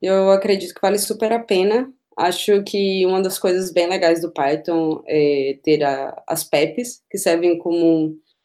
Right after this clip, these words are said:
um, um direcionador pra, pras pessoas. Acaba que muitas vezes os times perdem muito tempo tentando acordar em qual seria o estilo ideal,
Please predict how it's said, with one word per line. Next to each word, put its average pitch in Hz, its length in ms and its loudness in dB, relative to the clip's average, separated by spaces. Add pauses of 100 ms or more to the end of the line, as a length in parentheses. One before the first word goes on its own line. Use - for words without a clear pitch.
(120)
um, 160 420 2
um 190 60 4
direcionador 202 960 4
pra, 160 400 0
pras 165 300 -4
pessoas. 165 720 -6 (260)
Acaba 185 320 2
que 208 460 4
muitas 220 360 4
vezes 208 320 2
os 220 160 0
times 185 680 0
perdem 185 400 -2
muito 226 340 0
tempo 208 600 -2
tentando 196 400 -4
acordar 190 680 2
em 190 120 -2
qual 185 180 2
seria 190 480 -2
o 202 60 0
estilo 202 400 -2
ideal, 180 580 0